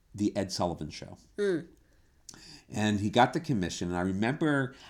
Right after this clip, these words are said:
Speaker 1: I was going up to his house and, and they said, "Can you bring up the material?" And I bring up the material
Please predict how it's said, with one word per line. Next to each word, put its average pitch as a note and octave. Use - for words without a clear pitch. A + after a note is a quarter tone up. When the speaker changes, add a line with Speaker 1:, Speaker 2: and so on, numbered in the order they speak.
Speaker 1:
I G2
was F#2+
going C3
up B2
to A2+
his F#2
house F2+
and, D#2
and D#2+
they D#2+
said, D#2+
"Can F2
you D#2+
bring F2+
up F2
the D#2+
material?" D#2
And D2+
I C#2+
bring F#2+
up E2
the D#2+
material E2